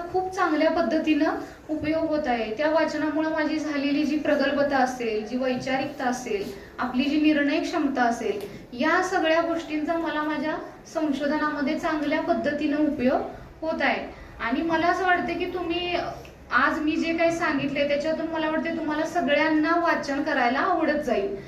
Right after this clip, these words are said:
आणि हे वाचन खूप तुमच्या आजूबाजूला असलेल्या सगळ्या गोष्टींमधून तुम्ही वाचू शकताय. पेपर असतो, पुस्तकं असतात, ह्या अशा वेगवेगळ्या माध्यमातून तुम्ही तुमची वाचनाची आवड जोपासू शकताय. आणि मला असं वाटतं की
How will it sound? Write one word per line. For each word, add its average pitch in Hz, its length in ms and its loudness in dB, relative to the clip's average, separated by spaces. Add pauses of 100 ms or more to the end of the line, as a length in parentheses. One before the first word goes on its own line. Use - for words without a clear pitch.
(260)
आणि 254 140 0
हे 320 200 2
वाचन 330 460 2
खूप 339 240 0 (460)
तुमच्या 330 260 2
आजूबाजूला 339 560 4
असलेल्या 339 460 6
सगळ्या 339 380 2
गोष्टींमधून 320 680 0
तुम्ही 330 160 -2
वाचू 302 300 2
शकताय. 262 400 -2
पेपर 294 360 4
असतो, 269 380 0
पुस्तकं 311 520 -4
असतात, 240 440 0 (300)
ह्या 294 100 -4
अशा 339 260 4
वेगवेगळ्या 339 560 4
माध्यमातून 311 680 0
तुम्ही - 200 -2
तुमची 285 260 -2
वाचनाची 277 580 0
आवड 262 280 2 (440)
जोपासू 269 600 2 (300)
शकताय. 269 440 0
आणि 339 500 2 (140)
मला 285 240 4
असं 339 220 2
वाटतं 330 280 4
की 339 400 -6